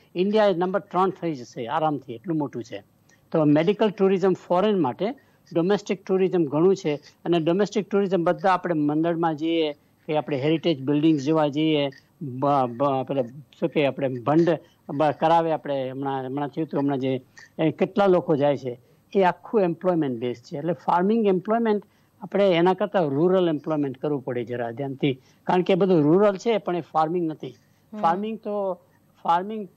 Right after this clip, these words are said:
Speaker 1: અ, has to improve productivity. એટલે આપણે કેમ કરીએ? જરા તમે just એક દાખલો આપું તમને.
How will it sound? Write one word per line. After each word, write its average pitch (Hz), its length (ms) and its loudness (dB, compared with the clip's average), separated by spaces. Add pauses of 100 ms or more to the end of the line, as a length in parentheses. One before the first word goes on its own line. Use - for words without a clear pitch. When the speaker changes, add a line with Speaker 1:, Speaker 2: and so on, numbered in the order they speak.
Speaker 1:
અ, 180 300 -10
has 175 360 -2 (120)
to 202 60 -2 (140)
improve 185 380 0 (160)
productivity. 156 580 -4 (540)
એટલે 160 140 -2
આપણે 156 220 0
કેમ 175 180 0
કરીએ? 139 260 -4
જરા 165 180 0
તમે 170 240 -2
just 180 420 -4
એક 175 180 -4
દાખલો 160 280 -2
આપું 131 220 -4
તમને. 127 240 -12